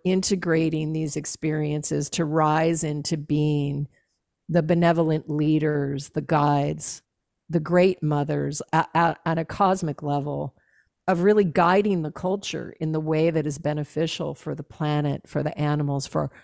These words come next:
for ourselves, for our communities, and ultimately for our children.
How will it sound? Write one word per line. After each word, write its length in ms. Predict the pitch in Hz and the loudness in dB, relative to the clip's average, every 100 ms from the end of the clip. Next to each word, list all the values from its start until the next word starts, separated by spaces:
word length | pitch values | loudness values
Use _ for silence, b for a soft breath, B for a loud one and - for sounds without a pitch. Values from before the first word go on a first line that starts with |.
| b b | b b
for 320 | - 151 151 | -2 0 2
ourselves, 960 | 147 139 - - 170 165 151 139 143 - | 0 0 -2 0 2 4 2 0 -4 -6
for 160 | 156 - | -6 -2
our 140 | 147 | -4
communities, 720 | - 151 156 170 170 151 139 | -2 -2 0 0 -2 -2 -2
and 140 | 156 - | -4 -2
ultimately 640 | 165 208 - 175 - 147 139 | 0 0 0 -4 -4 -4 -4
for 180 | - 143 | -4 -4
our 140 | 139 | -4
children. 720 | - - 185 175 131 139 156 | -4 -4 -4 -4 -6 -8 -10